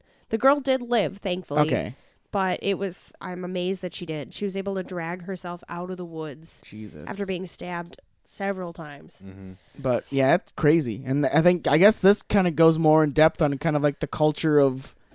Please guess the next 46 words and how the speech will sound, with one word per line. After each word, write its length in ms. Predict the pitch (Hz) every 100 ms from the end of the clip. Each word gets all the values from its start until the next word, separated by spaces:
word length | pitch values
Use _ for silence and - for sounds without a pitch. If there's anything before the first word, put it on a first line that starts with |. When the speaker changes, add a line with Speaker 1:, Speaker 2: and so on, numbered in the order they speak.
| _ _ _ _ -
Speaker 2:
like, 180 | 143 -
internet 460 | 180 180 175 165 -
culture 640 | - 175 170 175 160 156
and 340 | 151 151 147 143
how 540 | 151 160 156 151 151
it's, 640 | 143 147 - - - - - _ _ _ - 175
how 160 | 175
all 160 | 147 175
these 220 | 175 147
weird 500 | 135 160 160 156 131
stories 420 | - 165 160 156
are, 80 | 151
like, 180 | 147 135
shaping 640 | - 156 156 151 147 143 131
youth 380 | 143 147 165
of 80 | 147
today 340 | 143 135 135 135
and 100 | 135
Speaker 1:
I've 40 |
Speaker 2:
stuff. 280 | - 131 127
Speaker 1:
heard 100 | 320
it's 160 | 415 -
pretty 260 | 247 269
terrifying, 720 | 269 202 233 - 156 143 160 180 _ -
like, 240 | 202 196
in 120 | 226
the 100 | 226
sense 320 | - 226 233
that, 100 | - 180
like, 240 | 185 165
it 140 | 175
really 260 | 185 202 190
opens 300 | 185 185 180
your 120 | -
eyes 360 | 180 165 151 175
Speaker 2:
Yeah. 200 | 123 107
Speaker 1:
to 60 | -
stuff, 240 | 143 160
and 80 | 185
it's 180 | 175 -
scary 600 | - 190 190 175 165 185 _
how 160 | 196 185
far 320 | - 175 180
things 260 | 170 180
will 80 | 170
go. 440 | 165 165 160 147